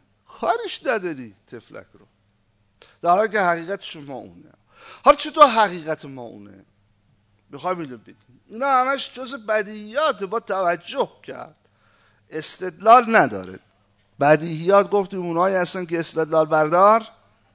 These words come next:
نیستن، با توجه بهش آدم پی می‌بره. حالا توجه بکنید، انسان از نظر اجزاء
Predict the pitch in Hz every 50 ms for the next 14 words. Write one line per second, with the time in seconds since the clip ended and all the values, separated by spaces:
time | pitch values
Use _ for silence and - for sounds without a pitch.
0 | - - 156 165 175 196 226 233 196 - - - - - 156 147 143 143 139 151
1 | 175 - 233 - - - 175 175 175 175 180 180 170 160 - - - 254 247 214
2 | 202 180 160 151 151 147 139 143 139 147 143 139 139 - - 135 131 131 123 117
3 | 117 117 113 104 98 92 95 - - - 143 185 240 262 247 - - - - -
4 | - - _ - 202 202 202 185 175 165 190 202 185 190 180 - 175 147 - -
5 | _ _ _ _ _ _ _ - - - - - - - _ _ _ _ _ _
6 | _ _ _ _ _ _ _ _ _ _ _ _ _ _ _ _ _ _ _ _
7 | _ _ _ _ _ _ _ _ _ _ - - - - - - - _ _ _
8 | _ _ _ _ _ _ _ _ - - 247 240 233 220 202 208 - - - 233
9 | 247 233 202 175 151 - - - 196 196 196 170 170 170 180 170 180 170 175 202
10 | 196 185 165 151 143 131 - - - _ _ _ _ _ _ _ _ _ _ _
11 | _ _ _ _ _ _ _ _ _ - 202 202 202 202 180 170 185 175 175 196
12 | 233 226 196 160 - 156 156